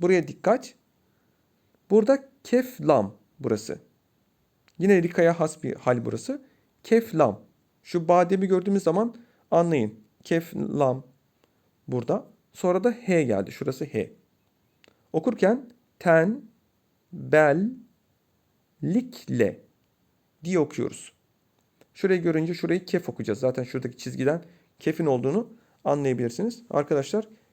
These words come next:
göz aşinalığı burada önemli. Bu, bu har-, şeylerle,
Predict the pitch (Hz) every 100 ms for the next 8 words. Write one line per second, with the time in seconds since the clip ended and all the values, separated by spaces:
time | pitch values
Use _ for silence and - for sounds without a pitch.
0 | _ 208 175 151 143 147 139 143 139 131
1 | 196 196 127 117 196 240 - _ _ _
2 | _ _ - - - - 156 160 160 -
3 | - _ 165 151 - - - 156 165 135
4 | 139